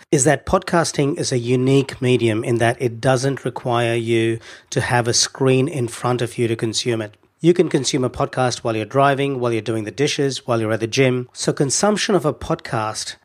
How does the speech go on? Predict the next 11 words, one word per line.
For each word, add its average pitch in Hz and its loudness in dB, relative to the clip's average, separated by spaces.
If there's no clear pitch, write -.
allows 143 4
people 120 -2
to - 0
learn 131 4
during 123 0
what 123 -6
they 123 -2
previously 131 -2
considered 117 -2
dead 117 0
time. 110 -4